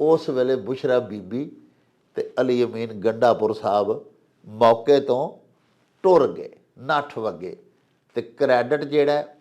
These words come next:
ਉਹ ਵੀ ਨਾ ਲੈ ਸਕੇ ਔਰ ਉਹ ਸਾਰਾ ਮੁਜ਼ਾਹਰਾ ਦੋ ਤਿੰਨ ਦਿਨ ਦੀ ਜਿਹੜੀ ਸਾਰੀ ਐਕਸਰਸਾਈਜ਼ ਸੀ,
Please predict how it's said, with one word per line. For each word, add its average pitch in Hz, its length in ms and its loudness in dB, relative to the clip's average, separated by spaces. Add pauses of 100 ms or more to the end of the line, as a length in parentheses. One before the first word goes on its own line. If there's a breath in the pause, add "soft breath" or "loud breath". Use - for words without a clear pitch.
ਉਹ 139 120 0
ਵੀ 180 140 0
ਨਾ 180 120 0
ਲੈ 175 280 6
ਸਕੇ 196 540 -2 (440)
ਔਰ 185 140 8
ਉਹ 196 280 4
ਸਾਰਾ 175 520 2
ਮੁਜ਼ਾਹਰਾ 151 720 4
ਦੋ 135 360 4
ਤਿੰਨ 143 420 -6
ਦਿਨ 139 240 -8
ਦੀ 135 100 -6
ਜਿਹੜੀ 131 260 -2
ਸਾਰੀ 131 400 -2 (140)
ਐਕਸਰਸਾਈਜ਼ 120 720 -2
ਸੀ, 104 320 -14